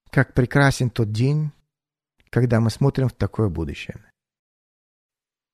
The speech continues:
Вчера я пошел в больницу Джека Коумана, руководитель нашего хора, приятного, нежного, любящего, замечательного человека. Была сердечная недостаточность.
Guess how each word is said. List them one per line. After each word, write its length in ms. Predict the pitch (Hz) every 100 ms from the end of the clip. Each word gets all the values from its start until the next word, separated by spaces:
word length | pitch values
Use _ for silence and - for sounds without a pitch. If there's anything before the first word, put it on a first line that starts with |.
| _ -
Вчера 220 | 147 135
я 80 | 117
пошел 260 | - 131
в 40 | 117
больницу 460 | 127 139 135 117
Джека 300 | 107 123 120
Коумана, 560 | - 151 151 123 113 107
руководитель 480 | 107 120 120 117 113
нашего 340 | 107 117 110
хора, 480 | - 135 120 101 87 - _ _ -
приятного, 580 | 127 120 120 110 - 101
нежного, 380 | 117 120 107 107
любящего, 420 | 123 120 107 104
замечательного 600 | 110 107 127 123 117 107
человека. 760 | - 104 107 117 117 110 107 - _ _ _ _ _ _ _ _ _ _ -
Была 260 | 151 147
сердечная 500 | 117 123 127 127 131
недостаточность. 880 | 123 127 - 156 - - - -